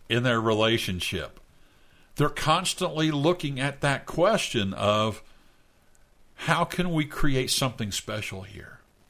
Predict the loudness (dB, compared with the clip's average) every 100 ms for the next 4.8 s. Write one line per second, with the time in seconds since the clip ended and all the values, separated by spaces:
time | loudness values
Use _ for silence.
0 | -20 -20 -20 -20 _ -20 -4 -2 2 4
1 | 6 6 6 4 0 -4 -4 -6 -2 -2
2 | -2 -4 -10 -20 -20 -20 -20 -20 -20 -14
3 | -12 -12 -16 -18 -18 -20 -20 -20 -20 0
4 | 2 2 0 2 2 0 -8